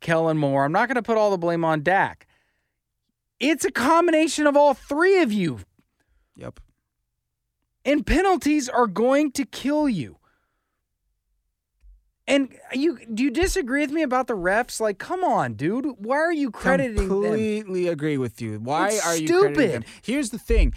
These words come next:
Speaker 2: I saw E S P N kind of explained this to me. What Dak did, first of all, he should have just gone down in the thirty-yard line. He should have just, like, gone down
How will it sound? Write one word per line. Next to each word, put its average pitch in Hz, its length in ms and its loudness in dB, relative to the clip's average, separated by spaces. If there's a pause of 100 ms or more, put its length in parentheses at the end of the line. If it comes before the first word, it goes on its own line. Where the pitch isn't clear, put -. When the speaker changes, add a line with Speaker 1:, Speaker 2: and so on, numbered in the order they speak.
(120)
Speaker 2:
I 190 180 0
saw 196 460 0 (240)
E 214 200 -6
S 220 100 -2
P 196 180 -4
N 190 100 -4
kind 165 140 -4
of 143 100 -4
explained 147 380 -4
this 123 140 -4
to 135 80 -8
me. 117 180 -4 (300)
What 156 220 0
Dak 220 360 0
did, 170 280 -2
first 214 240 -6
of 139 120 -6
all, 127 180 0
he 180 160 -8
should 233 220 -4
have 170 100 -4
just 139 160 -6
gone 151 240 0
down 139 240 0
in 123 60 -4
the 113 80 -6
thirty-yard 113 520 -4
line. 95 220 -18
He 165 220 -2
should 180 160 -6
have 156 100 -4
just, 135 180 -6
like, 123 140 -4
gone 180 240 -2
down 160 340 -2